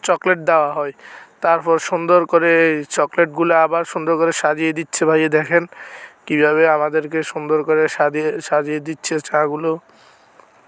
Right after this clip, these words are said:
আর সবার কাছে অনুরোধ থাকবে, আমি নতুন ভিডিও করতেছি ইদানিং,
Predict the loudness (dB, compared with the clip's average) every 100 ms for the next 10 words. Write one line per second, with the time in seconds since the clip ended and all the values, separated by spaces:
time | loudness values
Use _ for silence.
0 | _ _ _ _ _ _ _ _ _ -8
1 | -4 -2 0 2 2 0 -2 0 -2 -2
2 | -6 -4 -4 0 2 2 2 -2 -4 -4
3 | -4 -4 -2 -2 -2 -2 -4 -4 -4 -4
4 | -4 -4 -2 -4 -4